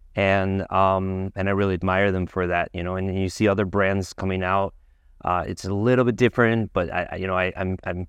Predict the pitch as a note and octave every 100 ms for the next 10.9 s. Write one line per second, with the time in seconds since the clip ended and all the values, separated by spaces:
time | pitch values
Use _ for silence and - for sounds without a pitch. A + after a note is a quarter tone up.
0 | - F#2 G2+ G2+ F#2+ F2+ G2 G2 F#2+ F#2
1 | F2 - A2 - F#2+ - A2 G#2 B2 A2
2 | A2 G#2 F#2 F2+ F#2+ F#2 E2 E2+ F2+ F#2
3 | F#2 F2 - _ - _ - F2+ E2+ -
4 | A2 - G#2+ G2+ G2 G2 F#2+ F#2+ F2+ G#2
5 | G2 G#2 G2 F#2 G2+ F#2+ G#2 F#2 - G#2+
6 | - G2+ G2 - G#2 F#2+ G2+ - F2+ F#2
7 | F2+ F2+ F2+ F2+ - - - - - -
8 | - F2 E2+ - - F#2 F2+ F#2 F#2 G#2
9 | A2 - A#2 B2 G2+ F#2 G2 G#2 G#2+ G#2
10 | G#2 G#2+ G#2 G#2 G2 F#2 G2 G2+